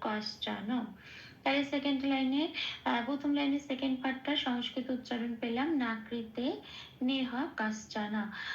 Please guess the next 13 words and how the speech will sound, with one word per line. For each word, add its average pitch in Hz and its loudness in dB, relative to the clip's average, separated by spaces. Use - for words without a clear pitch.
আসি 233 -2
পরের 262 2
লাইনে, 262 4
না 247 2
চাস্য 233 -2
সর্বভূতেষু, 233 0
এইটুকুনি 247 -2
হচ্ছে 247 -2
আমার 254 0
সেকেন্ড 220 -2
লাইনের 220 0
প্রথম 247 -2
পার্ট। 294 0